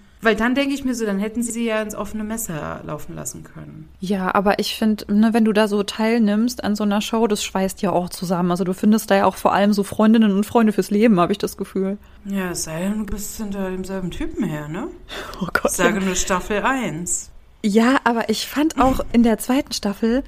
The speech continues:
Speaker 2: diese Auswahl dann in den Pods, für wen sie sich dann entschieden haben, das war irgendwie alles so zweite Wahl, hatte ich das Gefühl. Weil Shane, nee, hieß er so? Ja,
Speaker 1: Nee,
Speaker 2: Shane
Speaker 1: bei
Speaker 2: wollte ja eigentlich Shayna, dann hat die aber
Speaker 1: Aber
Speaker 2: irgendwie, nee.
Speaker 1: Danielle und Nick waren doch direkt von Anfang
Speaker 2: Ja,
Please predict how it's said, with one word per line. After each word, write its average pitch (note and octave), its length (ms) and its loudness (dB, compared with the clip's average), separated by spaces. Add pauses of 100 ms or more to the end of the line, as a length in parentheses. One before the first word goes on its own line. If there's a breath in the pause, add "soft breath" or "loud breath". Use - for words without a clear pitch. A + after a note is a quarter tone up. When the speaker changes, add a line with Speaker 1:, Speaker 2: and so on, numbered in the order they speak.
(120 soft breath)
Speaker 2:
diese G#3+ 300 4
Auswahl G#3 580 4
dann G3 220 2
in A#3 140 6
den A#3 180 6
Pods, - 460 0 (160)
für G#3+ 240 4
wen B3 160 8
sie A#3 80 6
sich A#3+ 160 2
dann G#3+ 120 4
entschieden G#3+ 500 4
haben, G3 160 2
das G3+ 180 0
war G#3 80 2
irgendwie A3+ 240 6
alles B3+ 220 6
so A#3 80 -2
zweite A3+ 540 0
Wahl, B3+ 280 6
hatte G3+ 180 2
ich - 80 -4
das - 180 -6
Gefühl. F#3 500 -2 (160 soft breath)
Weil G#3+ 180 6
Shane, B3 420 4 (260)
nee, G3+ 140 2
hieß C#4 160 -2
er D#4 80 0
so? E4+ 120 2
Ja, C4+ 200 8
Speaker 1:
Nee, B3+ 300 8
Speaker 2:
Shane G#3 240 6
Speaker 1:
bei G3 60 8
Speaker 2:
wollte F#3 200 6
ja G#3+ 60 6
eigentlich G3+ 280 2
Shayna, F#4 600 2 (100)
dann A#3 160 2
hat B3 140 2
die - 160 4
aber B3+ 160 6
Speaker 1:
Aber A3+ 120 6
Speaker 2:
irgendwie, A#3+ 220 6
nee. G3+ 240 4
Speaker 1:
Danielle F#3+ 240 -2
und F#3 320 -4
Nick E3 320 -8 (160)
waren A#3+ 240 -8
doch A#3 160 -10
direkt F#3+ 380 -14
von F3+ 160 -14
Anfang E3+ 320 -10
Speaker 2:
Ja, F3 60 -6